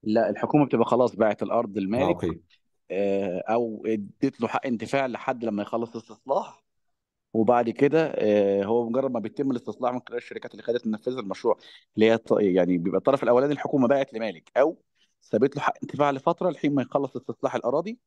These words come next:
Speaker 1: تمام؟ المالك ده بيدي لشركات تانية،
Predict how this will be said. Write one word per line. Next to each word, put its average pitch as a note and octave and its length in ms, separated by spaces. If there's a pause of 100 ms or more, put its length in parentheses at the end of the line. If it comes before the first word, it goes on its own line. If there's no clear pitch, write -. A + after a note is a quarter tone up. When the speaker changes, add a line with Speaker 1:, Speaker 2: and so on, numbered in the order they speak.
(720)
Speaker 1:
تمام؟ D#3 320 (300)
المالك D#3 340
ده F#3+ 120
بيدي F#3+ 260
لشركات E3 420
تانية، G#2 320